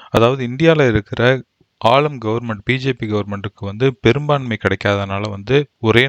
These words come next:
நாள்ல இவ்வளோ பெரிய சரிவை நம்ம பார்த்திருக்கோம். இந்த சரிவு இப்படியே கண்டினியூ ஆகுமா அப்படின்னு கேட்டிங்கன்னா, இது வரைக்கும் நம்மளால சொல்ல முடியாது. ஏன்னு கேட்டிங்கன்னா, இனிமே வர்ற நாட்கள்ல தான் வந்து என்ன கவர்மெண்ட் அமைய போகுது அப்படிங்கிறது பெரிய விஷயம். பி ஜே பிக்கு வந்து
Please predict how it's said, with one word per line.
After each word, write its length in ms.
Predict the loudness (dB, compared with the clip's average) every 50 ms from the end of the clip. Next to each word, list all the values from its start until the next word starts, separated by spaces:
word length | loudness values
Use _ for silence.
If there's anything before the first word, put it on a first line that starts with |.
| 0
நாள்ல 260 | -2 -4 -2 -2 -2 -2
இவ்வளோ 220 | 0 2 0 2 2 2
பெரிய 160 | 0 0 0 0 0
சரிவை 260 | 0 0 0 0 -2 -2 -4
நம்ம 140 | -6 -4 -2 -2
பார்த்திருக்கோம். 520 | -2 -2 -2 -6 -6 0 0 0 0 0 -2 -10 -16 -16 -16 -16 -16 -6 -2 0 0
இந்த 200 | 2 2 0 2 4
சரிவு 340 | 2 2 2 2 -2 -4 -4
இப்படியே 240 | 0 2 2 4 4 2
கண்டினியூ 340 | -2 -2 -2 -4 -2 -2 -2 -2
ஆகுமா 260 | -2 -4 -4 -2 0 0 0
அப்படின்னு 300 | -2 -4 -8 -4 -2 -2
கேட்டிங்கன்னா, 400 | -2 0 0 -2 0 0 -2 -2 -2
இது 100 | -2 0
வரைக்கும் 260 | 0 -2 -2 -4 -4
நம்மளால 300 | -2 -2 -2 -2 -2 -2 -4
சொல்ல 140 | -2 -2 -2
முடியாது. 320 | -2 -2 0 0 0 0 0 -2 -2
ஏன்னு 180 | -2 -4 -4
கேட்டிங்கன்னா, 340 | -4 -4 -4 -4 -2 -2 -2 0 -2 -2
இனிமே 400 | -2 -2 -4 -4 -4 -4 -4 -4 -4 -4 0 0
வர்ற 260 | 2 2 2 2 0 2 0
நாட்கள்ல 480 | 0 0 -2 -2 -4 -2 0 -2 -2 0
தான் 140 | -2 -2 -2
வந்து 220 | -4 -2 0 0 0 0 -2 -8 -18 -20 -20 -20 -20 -20 _ _ _ _ _ 0
என்ன 340 | 0 2 2 2 0 0 0 0
கவர்மெண்ட் 400 | 0 0 0 -2 0 0 0 0
அமைய 220 | 0 0 -2 -2 -2 -2
போகுது 160 | 0 0 0 0
அப்படிங்கிறது 360 | -2 -4 -8 -6 -4 -4 -4 -2 0 0
பெரிய 160 | 2 2 2 0 -2
விஷயம். 260 | -4 -8 -8 -10 _ -16 -20 _ _ -2
பி 120 | 0 0
ஜே 140 | 2 2 0
பிக்கு 240 | 0 0 -2 -2 -4 -4
வந்து 180 | -2 -2 0